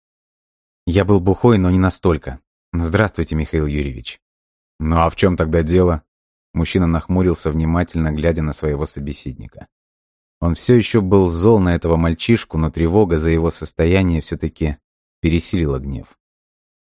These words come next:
От Димы это не укрылось, и он решил попробовать вернуть утерянное доверие. Даже если для этого пришлось бы солгать. "Вроде нервы",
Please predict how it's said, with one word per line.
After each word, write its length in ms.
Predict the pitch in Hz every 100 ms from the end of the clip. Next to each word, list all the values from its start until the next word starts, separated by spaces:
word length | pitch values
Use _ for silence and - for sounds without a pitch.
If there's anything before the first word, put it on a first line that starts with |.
| -
От 180 | 80 80
Димы 340 | 110 123 117 -
это 220 | 95 92
не 140 | 92
укрылось, 560 | 95 - 87 69 64 -
и 80 | 90
он 140 | 95 101
решил 320 | 90 - 101
попробовать 600 | 80 - 98 87 82 -
вернуть 380 | 82 85 95 -
утерянное 540 | 90 - 92 85 82 80
доверие. 540 | 80 73 69 60 - _ _ _ _ _ _ -
Даже 240 | 85 82
если 280 | 85 - 85
для 240 | 76 78
этого 400 | 85 - 67 57 - _ _ _ _
пришлось 380 | 78 80 82 76
бы 100 | 71
солгать. 560 | 71 71 69 67 - - _ _ _ _ _ _ _ _ -
"Вроде 460 | 85 107 98 95
нервы", 720 | 90 87 85 101 110 90 80